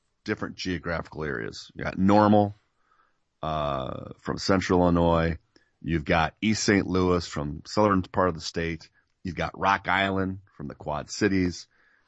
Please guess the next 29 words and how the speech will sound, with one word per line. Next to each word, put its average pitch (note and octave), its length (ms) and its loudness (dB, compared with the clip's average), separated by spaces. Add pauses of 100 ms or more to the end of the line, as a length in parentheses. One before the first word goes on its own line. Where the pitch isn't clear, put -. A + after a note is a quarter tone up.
(120)
And E2 100 -6
then E2+ 80 -2
you've D#2 120 -4
got E2 240 0
that E2+ 160 -4
four F2 180 0
or E2 40 0
five D#2+ 320 2
seed D#2+ 240 -4
game, D2+ 380 -4
Br-, E2+ 260 -2
uh, D2+ 300 0
Wheaton F2 240 2
South D#2 380 2
and C#2+ 300 -4 (320)
Brother F#2+ 200 6
Rice. A#2 440 2 (800)
So C3 340 4
you B2+ 180 2
just D3 420 -8
get D3 200 -4 (400)
different C3 320 -12 (160)
teams, G#2 420 -4
different G#2 320 -6
feel. E2+ 400 -2
Um, E2 560 -4 (160)
I, B2+ 240 6
I, A#2+ 180 0 (280)
I, G#2 380 -2